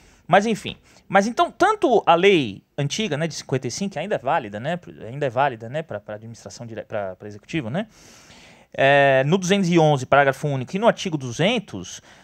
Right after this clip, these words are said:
traz os prazos para a conclusão do inquérito e para o julgamento. Então tem prazo, tanto pra concluir o inquérito administrativo,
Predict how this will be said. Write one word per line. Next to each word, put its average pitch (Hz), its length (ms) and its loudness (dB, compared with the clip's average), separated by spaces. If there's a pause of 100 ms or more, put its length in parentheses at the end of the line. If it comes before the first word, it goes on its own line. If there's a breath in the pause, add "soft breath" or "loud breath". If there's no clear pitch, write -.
(100)
traz 214 380 6
os 262 120 -8
prazos 202 640 4
para 202 260 6
a - 20 0
conclusão 208 560 -2
do 175 60 -2
inquérito 185 540 0
e 240 60 -12
para 190 280 -2
o - 20 -8
julgamento. 202 840 -8
Então 135 220 -12
tem 233 180 -8
prazo, 139 460 2
tanto 262 260 -4
pra 233 140 -2
concluir 196 580 -6
o 202 80 -4
inquérito 147 540 0
administrativo, 120 840 -8